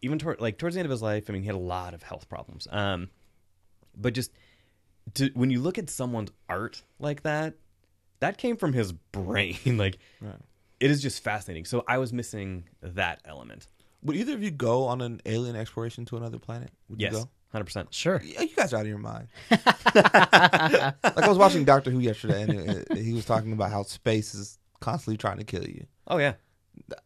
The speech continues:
Speaker 2: that's why I'm not going.
Speaker 3: <laughs>
Speaker 2: I'm not doing it.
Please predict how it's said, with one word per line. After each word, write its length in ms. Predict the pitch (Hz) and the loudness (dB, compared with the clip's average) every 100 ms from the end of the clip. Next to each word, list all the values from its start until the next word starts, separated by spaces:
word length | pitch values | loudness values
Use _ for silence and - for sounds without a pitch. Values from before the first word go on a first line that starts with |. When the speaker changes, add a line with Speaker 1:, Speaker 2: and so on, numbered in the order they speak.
| 113 | -4
Speaker 2:
that's 200 | 123 139 | -2 0
why 80 | 160 | 0
I'm 60 | 170 | 0
not 160 | 180 | -2
going. 500 | 156 285 180 107 269 - - - - - | -2 -4 -4 -8 -14 -18 -20 -14 -12 -8
Speaker 3:
<laughs> 460 | 196 - 254 - | -10 -8 -10 -8
Speaker 2:
I'm 60 | - | -2
not 220 | 254 202 | 0 6
doing 260 | 202 208 117 | 6 6 4
it. 160 | - | -4